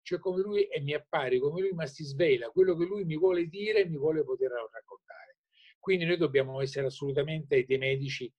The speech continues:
viaggiatori e, e dobbiamo avere una coscienza logica, vera, onesta, una onestà di poter essere, eh, sempre notevolmente umili davanti a noi stessi nel voler conoscere le cose.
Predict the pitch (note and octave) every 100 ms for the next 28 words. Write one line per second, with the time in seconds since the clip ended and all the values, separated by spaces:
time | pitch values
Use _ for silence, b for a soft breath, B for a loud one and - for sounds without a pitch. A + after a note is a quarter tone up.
0 | _ - B2 A#2+ - G#2+ - - _ _
1 | _ _ _ b b F#3 D3+ D#3 C#3 D3
2 | F3+ F#3+ E3 D3+ D3+ C#3 B2 A#2+ B2 A#2+
3 | B2+ - D#3 D3 C3+ - A#2 G2+ _ _
4 | _ _ C3+ C3+ C3 D3+ - D#3+ D#3+ _
5 | _ _ B2+ C3+ C3 C#3 C#3 C#3 B2+ B2+
6 | A2+ - D3 C#3+ _ _ _ C#3 C#3+ C3+
7 | - D3+ D3+ - - B2+ C3+ - _ _
8 | - C#3+ D3+ E3 F3+ F3+ D#3+ D3 C#3+ -
9 | E3+ - D#3+ D3 C3+ C3+ _ _ _ _
10 | - C#3+ C#3 F#3 F3+ E3+ C#3+ C#3 C#3 C3+
11 | C#3 C#3 D#3 E3 D#3 C3+ A#2+ A#2+ B2+ C#3+
12 | C#3 C#3 C#3 C#3+ - A2 - A#2+ A#2 _
13 | _ D#3+ D3+ C#3+ C3 B2+ C3 A#2 - A#2
14 | G2+ F#2 D#2 - -